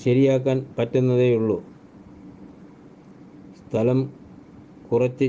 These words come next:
ചെരിവായിട്ടാണ് കിടക്കുന്നത്. താഴെ ഭാഗം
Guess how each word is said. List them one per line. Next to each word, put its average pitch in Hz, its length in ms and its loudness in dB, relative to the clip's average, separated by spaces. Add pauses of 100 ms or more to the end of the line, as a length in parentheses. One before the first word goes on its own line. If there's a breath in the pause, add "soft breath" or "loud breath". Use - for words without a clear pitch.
(140)
ചെരിവായിട്ടാണ് 123 840 0
കിടക്കുന്നത്. 117 560 0 (3000)
താഴെ 135 340 0
ഭാഗം 135 360 -2